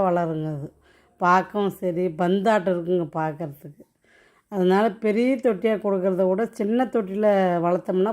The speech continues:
புதினா சூப்பரா வளருங்க. இது என்னுடைய சின்ன டிப்ஸுங்க. ஏன்னா போன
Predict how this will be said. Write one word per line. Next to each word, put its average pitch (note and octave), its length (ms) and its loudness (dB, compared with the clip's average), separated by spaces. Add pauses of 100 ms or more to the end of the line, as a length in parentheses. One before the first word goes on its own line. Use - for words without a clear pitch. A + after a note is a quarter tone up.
புதினா G3 420 -2
சூப்பரா G#3 460 -4
வளருங்க. D#3+ 420 -4 (720)
இது A3 220 0
என்னுடைய A3 440 4 (180)
சின்ன G#3+ 240 0 (120)
டிப்ஸுங்க. G3 480 -2 (3500)
ஏன்னா A3 240 4 (160)
போன A3 240 4